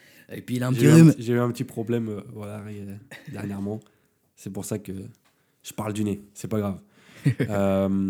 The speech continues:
Speaker 2: donc, aujourd'hui,
Speaker 1: Nouveau sujet, c'est ça ?
Speaker 2: nouveau sujet, mais c'est
Speaker 1: Ah,
Speaker 2: pas trop un
Speaker 1: merde.
Speaker 2: sujet là, c'est pas trop un sujet là.
Speaker 1: Ah, ok.
Speaker 2: Là, c'est plus une, euh, une question que j'avais, c'est,
Speaker 1: Ouais,
Speaker 2: euh,
Speaker 1: moi ça va bien.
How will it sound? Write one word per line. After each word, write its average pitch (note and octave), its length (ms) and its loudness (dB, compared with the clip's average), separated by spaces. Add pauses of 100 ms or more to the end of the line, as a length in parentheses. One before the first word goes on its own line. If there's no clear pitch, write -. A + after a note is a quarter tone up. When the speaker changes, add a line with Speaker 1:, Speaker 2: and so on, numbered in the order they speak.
Speaker 2:
donc, C3+ 460 4 (440)
aujourd'hui, C3 600 4 (720)
Speaker 1:
Nouveau A2 220 0
sujet, A2+ 280 -2
c'est A#2+ 120 -8
ça ? A#2 200 -6
Speaker 2:
nouveau G2+ 180 -4
sujet, G#2+ 340 -2
mais A2+ 100 -2
c'est G2 80 -6
Speaker 1:
Ah, - 60 -8
Speaker 2:
pas C3+ 100 -2
trop - 160 -6
un A#2+ 80 -2
Speaker 1:
merde. - 100 -6
Speaker 2:
sujet A2+ 240 -2
là, F#2 160 -6
c'est - 120 -16
pas B2 100 -10
trop - 140 -12
un G#2 80 -10
sujet G2+ 260 -10
là. F#2 200 -10
Speaker 1:
Ah, B2 580 -10 (360)
ok. - 120 -12
Speaker 2:
Là, A#2 80 0
c'est A2 140 -4
plus B2 360 -2
une, A#2 160 -2
euh, F#2+ 320 -2 (380)
une G#2+ 140 -8
question B2 460 -4 (840)
que G2 80 -16
j'avais, F#2+ 460 -6
c'est, G#2+ 340 -12 (1000)
Speaker 1:
Ouais, D3+ 80 2
Speaker 2:
euh, G#3+ 40 8
Speaker 1:
moi B3+ 100 8
ça C#3 120 -2
va B2+ 60 2
bien. A#2+ 160 -2